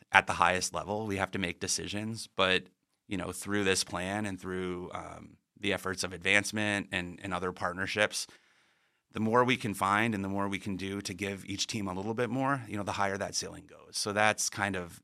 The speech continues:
you know, how we're working through this and looking for ways to, you know, better support our coaches, better support our student athletes, and help, help them be successful.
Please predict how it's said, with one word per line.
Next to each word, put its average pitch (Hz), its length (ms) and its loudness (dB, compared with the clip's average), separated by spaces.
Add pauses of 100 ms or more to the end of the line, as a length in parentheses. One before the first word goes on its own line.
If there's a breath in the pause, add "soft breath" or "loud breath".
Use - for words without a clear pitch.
you - 80 -20
know, - 180 -20 (360)
how 98 140 2
we're 92 100 0
working 87 340 -10
through 82 200 -14
this - 220 -6
and 92 80 -4
looking 95 280 -4
for 92 120 -6
ways 87 400 -8
to, 90 300 -8 (1400)
you - 80 -6
know, - 100 -10
better 95 240 6
support 90 300 -2
our 92 80 4
coaches, 110 600 2
better 90 180 -6
support - 300 -6
our 90 80 -4
student 90 260 -4
athletes, 92 440 -6
and 95 100 -6
help, 95 220 -6
help - 160 -6
them 101 100 -4
be 98 100 -4
successful. - 500 -8